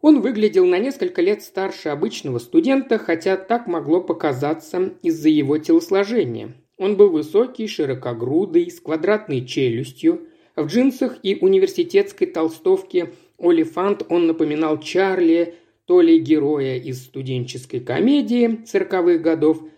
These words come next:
то ли злодея из фильмов восьмидесятых. Она предположила, что он аспирант, как Робби, один из тех людей, которые, почувствовав вкус студенческой жизни, решили, что никогда не захотят покинуть кампус.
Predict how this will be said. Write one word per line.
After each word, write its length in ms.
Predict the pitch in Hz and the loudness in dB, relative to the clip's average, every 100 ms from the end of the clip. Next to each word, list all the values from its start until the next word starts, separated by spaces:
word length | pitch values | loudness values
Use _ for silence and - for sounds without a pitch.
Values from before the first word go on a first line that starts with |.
| _ - | _ -8
то 120 | 127 | -4
ли 120 | 131 | -4
злодея 800 | 135 226 285 180 143 135 220 269 - | 0 0 0 2 2 2 -2 -6 -6
из 220 | 185 156 170 | -6 -4 -4
фильмов 680 | 139 - 214 220 202 190 - | -6 -6 -2 0 -2 -2 -2
восьмидесятых. 960 | 156 - 135 131 127 139 127 131 - _ _ _ _ _ _ _ _ | -4 -2 -6 -8 -6 -8 -8 -14 -18 _ _ _ _ _ _ _ _
Она 220 | 165 254 | -4 -4
предположила, 760 | 160 - 196 180 165 160 220 190 | -4 -4 -2 0 0 2 2 2
что 240 | - 156 | 0 0
он 140 | 160 170 | 0 -2
аспирант, 600 | 165 - 202 139 127 127 | -4 -2 -2 -2 -4 -4
как 240 | 160 165 | -6 -2
Робби, 580 | 202 175 123 110 107 - _ _ _ _ | 2 2 0 -4 -6 -8 _ _ _ _
один 260 | - 247 269 | 0 2 0
из 120 | 240 | 0
тех 220 | 254 240 | -2 0
людей, 440 | 214 208 294 226 | -2 2 4 4
которые, 480 | 160 156 185 185 190 | 2 0 2 2 4
почувствовав 920 | 190 185 - 277 - 202 180 180 165 - _ _ - | 2 0 -4 -6 -4 -2 2 2 0 -6 _ _ -20
вкус 340 | - 233 233 - | -8 -6 -4 -6
студенческой 800 | - 196 170 175 165 160 - 170 | -4 0 2 2 0 -6 2 2
жизни, 640 | 156 202 220 220 226 226 - _ | 4 -2 -2 0 -2 -2 -14 _
решили, 420 | 165 185 190 269 226 | 0 2 2 -2 -2
что 200 | - 175 | 0 0
никогда 540 | 208 254 196 151 165 | 0 0 -2 0 0
не 120 | 160 | 0
захотят 580 | 147 147 143 127 165 - | -2 -4 -6 -4 -4 -4
покинуть 580 | 131 123 131 127 123 - | -8 -8 -6 -4 -4 -6
кампус. 600 | 143 143 147 - - - | -6 -6 -6 -10 -12 -18